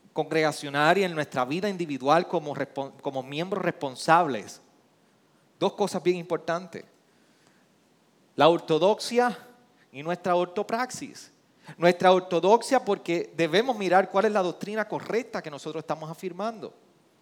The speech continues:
Es evaluar lo que creemos y lo que afirmamos. A-, ayer una, una, una miembro de esta iglesia,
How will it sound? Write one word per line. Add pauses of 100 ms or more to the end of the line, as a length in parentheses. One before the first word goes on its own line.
Es
evaluar
lo
que
creemos
y
lo
que
afirmamos. (4000)
A-,
ayer
una,
una, (440)
una
miembro
de
esta
iglesia,